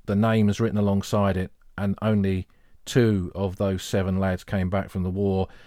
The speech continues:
it gives you an idea as to how strong that belief was that there was a lost generation that never returned from the war. As we move away from the South Downs lads, we see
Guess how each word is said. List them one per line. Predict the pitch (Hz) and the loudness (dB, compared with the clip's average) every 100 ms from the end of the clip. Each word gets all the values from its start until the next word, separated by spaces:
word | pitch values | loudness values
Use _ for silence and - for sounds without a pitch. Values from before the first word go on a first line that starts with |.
| - - | -16 -10
it | - - | -10 0
gives | 123 101 | 2 2
you | 107 | 2
an | 101 | 4
idea | 101 101 101 95 101 | 4 2 2 0 -2
as | - 101 | -6 -6
to | 107 | -6
how | 87 113 104 | -2 2 2
strong | 95 - 120 107 101 | 0 -2 2 4 4
that | 101 | 2
belief | - 101 104 95 | 0 0 0 -2
was | 104 123 120 90 - - - - | -2 2 4 2 -4 -14 -20 -12
that | 98 95 | -6 -4
there | 95 | -2
was | 95 | -2
a | |
lost | 95 98 90 - | 0 0 0 0
generation | 104 95 95 95 - 92 | 0 2 2 0 -2 -2
that | 92 | -2
never | 98 92 90 | -2 -2 -4
returned | 90 - 117 113 101 | -6 -2 2 4 2
from | 90 85 | 0 -6
the | |
war. | 82 85 85 82 - - - - | -4 -4 -4 -6 -12 -20 -12 -2
As | 117 | 2
we | 120 | 4
move | 151 131 | 6 6
away | 120 117 | 6 4
from | 113 110 | 4 0
the | 98 | 2
South | 127 110 - | 2 2 2
Downs | 135 131 117 | 2 4 2
lads, | 95 92 95 - - | 0 0 0 -4 -10
we | 98 95 | -6 -4
see | - 117 104 | 0 2 2